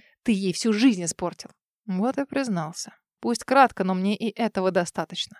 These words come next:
Дальше раскрутит полиция. У меня камень с души свалился,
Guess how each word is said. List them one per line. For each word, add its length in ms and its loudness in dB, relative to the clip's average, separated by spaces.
Дальше 380 2
раскрутит 540 0
полиция. 640 -2
У 100 0
меня 240 2
камень 420 6
с 60 -6
души 300 -4
свалился, 680 0